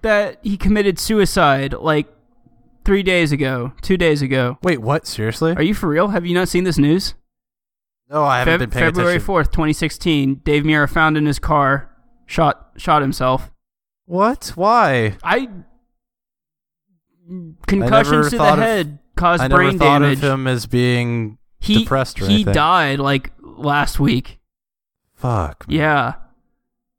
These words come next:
Speaker 1: Funny enough, how we should get, like, that copyright warning a week before. So, yeah, uh, you'll be missed, Dave.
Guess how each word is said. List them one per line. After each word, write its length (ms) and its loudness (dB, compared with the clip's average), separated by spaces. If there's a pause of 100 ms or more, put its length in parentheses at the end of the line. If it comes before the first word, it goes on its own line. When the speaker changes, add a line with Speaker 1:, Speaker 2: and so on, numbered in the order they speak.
(120)
Speaker 1:
Funny 320 0
enough, 300 0
how 200 0
we 100 0
should 200 -6
get, 260 0
like, 220 -2
that 160 -2
copyright 680 0
warning 560 2 (220)
a 80 0
week 240 2
before. 640 0 (1120)
So, 440 -2 (1500)
yeah, 360 0 (100)
uh, 380 0 (1500)
you'll 180 2
be 120 2
missed, 280 0
Dave. 440 -4